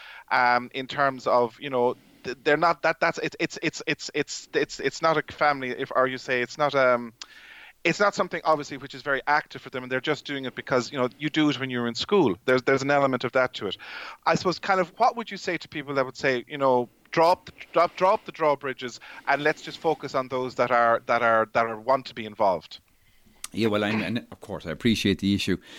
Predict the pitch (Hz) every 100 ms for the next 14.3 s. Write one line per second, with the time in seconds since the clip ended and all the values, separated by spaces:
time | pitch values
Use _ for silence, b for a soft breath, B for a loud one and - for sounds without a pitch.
0 | B B 113 127 131 113 - 101 104 95
1 | - 117 104 95 92 - 90 113 123 123
2 | 120 92 95 120 110 95 92 90 98 87
3 | 92 92 90 92 90 - 90 95 101 98
4 | 95 92 85 104 98 92 82 104 92 -
5 | 95 101 101 - 98 95 85 - 90 90
6 | 85 - B B B 98 90 - 92 90
7 | 104 - 87 87 101 95 95 95 92 95
8 | 87 87 90 90 - 98 - 104 104 95
9 | 95 98 - 92 92 87 82 90 - 87
10 | 90 92 107 92 87 85 76 101 101 90
11 | 85 85 82 - 82 - 104 90 90 95
12 | 95 80 78 B B B 120 117 - -
13 | 92 98 98 98 98 98 - 87 85 -
14 | 95 78